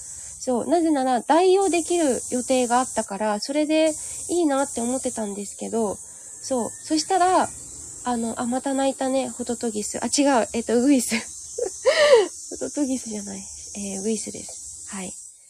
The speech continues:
で、なんか、あ、これって多分自然の流れだなっていうことを感じて。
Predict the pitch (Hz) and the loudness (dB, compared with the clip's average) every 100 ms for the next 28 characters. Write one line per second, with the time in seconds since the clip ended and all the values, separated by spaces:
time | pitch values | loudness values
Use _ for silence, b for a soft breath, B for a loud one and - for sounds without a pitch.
0 | B _ 359 381 269 - - - - 254 | B _ 0 0 0 -6 -20 -20 -10 -6
1 | 247 - 214 202 - - - - - B | -6 -8 -8 -8 -12 -18 -20 -20 -20 B
2 | B B 233 - 302 381 320 302 294 269 | B B -16 -2 0 2 0 0 2 2
3 | 240 269 262 330 339 320 311 330 330 254 | 2 2 4 4 6 6 6 6 4 2
4 | 226 233 - 214 - 214 208 202 233 220 | 2 0 -2 -4 -4 -4 -4 -2 -2 0
5 | 220 - 220 | -2 -2 -2